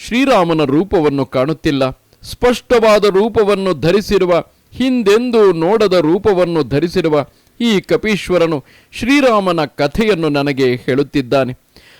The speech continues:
"ನಮೋಸ್ತು ವಾಚಸ್ಪತಯೇ ಸವಜ್ರಿಣೇ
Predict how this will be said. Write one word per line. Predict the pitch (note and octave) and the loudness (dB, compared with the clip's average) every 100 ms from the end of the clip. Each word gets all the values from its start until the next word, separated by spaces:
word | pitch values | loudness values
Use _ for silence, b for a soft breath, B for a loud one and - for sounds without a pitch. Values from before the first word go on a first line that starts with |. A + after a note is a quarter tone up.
| b | b
"ನಮೋಸ್ತು | G#3 A#3+ A#3 A#3 A3 - A3 G3+ | 0 2 4 4 2 2 2 2
ವಾಚಸ್ಪತಯೇ | G#3 A3 - G#3 - - G#3 G3 G3 G3 F#3+ | 4 2 2 0 -2 -4 -2 0 2 4 2
ಸವಜ್ರಿಣೇ | G#3 G3 G3+ E3 C3+ F3+ E3+ E3+ D#3+ | 2 2 2 0 0 2 2 2 0